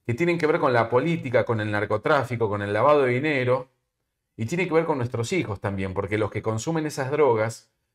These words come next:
que produce el narcotráfico son nuestros hijos. Nosotros hacemos nuestra parte, de hecho nos jugamos la vida,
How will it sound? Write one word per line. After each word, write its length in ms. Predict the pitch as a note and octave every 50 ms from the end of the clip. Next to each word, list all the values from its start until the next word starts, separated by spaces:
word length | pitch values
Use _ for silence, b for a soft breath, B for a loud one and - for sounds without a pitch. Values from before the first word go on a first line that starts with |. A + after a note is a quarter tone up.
| _ _ _ _
que 100 | - A2+
produce 440 | - A#2 A2 A#2 C#3+ D#3+ D#3+ - C#3
el 80 | A#2 A2+
narcotráfico 880 | A#2 A#2 A#2+ B2 C#3+ C#3+ - B2 A2+ - - G#2 - C3 B2+ - - _
son 260 | - - - F3+ F3
nuestros 400 | E3+ E3 E3 - B2+ A2+ - -
hijos. 480 | G#2+ F#2 - - G2 F#2+ - - _ _ _ _ _ _ _ -
Nosotros 500 | - A2+ A2+ - F#3+ G3+ G3+ F#3 F3 E3
hacemos 380 | D3+ B2+ - F#3+ E3+ D3 C3 B2
nuestra 340 | C3 C3 A#2+ - C3 B2 A#2+
parte, 500 | C#3 C3 A#2 A2 - C#3 C#3+ C#3+ - _ _ _ _ _ _ _ _ _ _ -
de 100 | - A#2
hecho 140 | A#2+ C#3+
nos 120 | B2 A#2+ A#2
jugamos 420 | - A#2+ A2 B2+ C3+ C3+ C3 A#2
la 120 | A#2 A2+ B2
vida, 580 | D3+ D#3+ C#3+ B2+ A#2 A2+ A#2 A#2 A2+ - -